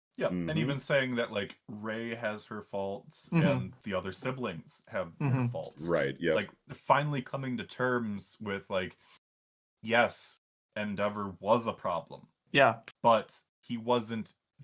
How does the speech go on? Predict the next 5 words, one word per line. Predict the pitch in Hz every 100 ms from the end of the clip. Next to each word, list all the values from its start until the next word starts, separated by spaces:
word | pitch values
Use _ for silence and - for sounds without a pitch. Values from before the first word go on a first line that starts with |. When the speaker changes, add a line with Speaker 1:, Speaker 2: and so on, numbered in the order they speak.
| -
Speaker 1:
the | 107 110
only | 98 117 120 104 85 - _ _ _ -
problem. | 90 78 - - _
Speaker 3:
Yeah. | 151 131
Speaker 2:
Yes. | 64 -